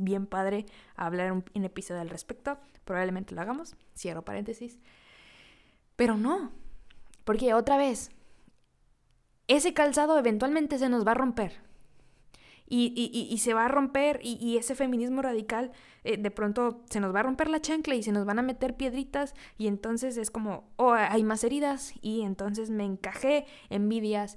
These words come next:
y de pronto, pum, me encajé críticas, y pum, me encajé depresión, y me encajé más coraje, y me encajé más odio, y me encajé, y me encajé, me encajé.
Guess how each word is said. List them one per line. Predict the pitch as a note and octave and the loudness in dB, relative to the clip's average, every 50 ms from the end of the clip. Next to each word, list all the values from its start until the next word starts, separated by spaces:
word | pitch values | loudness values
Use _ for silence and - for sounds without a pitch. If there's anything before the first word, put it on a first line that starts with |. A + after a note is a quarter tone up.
| - - - - | -18 -20 -16 -10
y | - G#3+ G3+ G3 G3+ | -6 -4 -2 -2 0
de | G3 F#3+ | -2 -2
pronto, | G3+ - G#3 G#3 G#3 G#3+ G3+ F#3+ - | 0 2 2 2 2 2 -2 -4 -2
pum, | - C4 B3+ A#3+ | 0 0 2 2
me | G#3+ G#3+ | 2 2
encajé | G#3 F#3+ G3 - - - A3+ A#3 A#3 A#3 | 2 0 -2 -4 -4 -2 -2 -2 0 0
críticas, | A3+ A3 A3+ - G#3 G#3+ - G#3 G3+ G3 - | -2 -2 -2 -4 -6 -6 -4 -2 -2 -2 -2
y | G3 | -4
pum, | G3 G#3 A#3 A3+ G#3 | -4 -2 -2 0 0
me | G3+ G3 | 0 0
encajé | F#3+ F#3 - - G3+ F3+ - - A3+ | -2 -4 -6 -6 -6 -4 -2 0 0
depresión, | A#3 A#3 A3+ - G#3 G3 - - A3+ A3+ A3+ A3 | 2 0 0 -2 -4 -4 -2 0 0 0 0 0
y | A3 G#3 | -2 -4
me | F#3+ F3+ | -4 -4
encajé | F#3 F#3 - F#3 - A3 A3 G#3+ | -4 -6 -6 -6 -4 -4 -2 -2
más | G#3+ G#3+ G#3 - | -2 -4 -4 -6
coraje, | - - G#3 G#3 F#3+ - G#3 | -6 -6 -6 -6 -6 -6 -6
y | G3 | -4
me | F#3+ F#3 | -4 -4
encajé | F#3 F#3 F#3 - F#3 - - G3+ G3+ | -4 -4 -6 -8 -8 -8 -6 -6 -6
más | F#3+ F#3+ F#3+ - - - | -4 -6 -6 -8 -6 -6
odio, | G#3+ G3+ F#3+ G3+ G3+ G3+ G3+ - - - - - - - - | -4 -2 0 0 0 -2 -2 -6 -14 -20 -20 -20 -18 -8 -4
y | G3+ F#3+ | -2 0
me | F#3 F#3 | 0 0
encajé, | F3+ E3 - E3 - - A3+ | -2 -4 -4 -6 -4 -2 -2
y | A#3 A3+ | 0 0
me | A3 | -2
encajé, | G#3 F#3 F3+ F3 - G#3 G#3 | -2 -4 -4 -6 -4 -4 -2
me | G3+ G3+ | -2 -2
encajé. | G#3 F#3+ - F3+ - - F#3+ F3+ F3 | -2 -4 -6 -8 -8 -6 -8 -8 -8